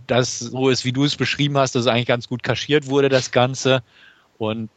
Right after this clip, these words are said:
dass man das so mit anderen Werten noch überdecken konnte, dass, dass es gar nicht so ins Gewicht fällt,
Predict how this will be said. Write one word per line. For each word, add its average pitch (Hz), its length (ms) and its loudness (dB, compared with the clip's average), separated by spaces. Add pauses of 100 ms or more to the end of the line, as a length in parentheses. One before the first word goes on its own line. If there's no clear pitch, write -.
(160)
dass 120 220 0
man 117 120 -4
das 110 140 -2
so 113 100 -4
mit 110 160 -4
anderen 120 360 2
Werten 120 360 0
noch 110 200 0
überdecken 113 540 -2
konnte, 123 460 0
dass, - 380 -4
dass 110 160 -4
es 107 100 -8
gar 117 200 2
nicht 117 100 -2
so 117 120 -4
ins 104 280 -10
Gewicht 113 360 -2
fällt, 113 300 2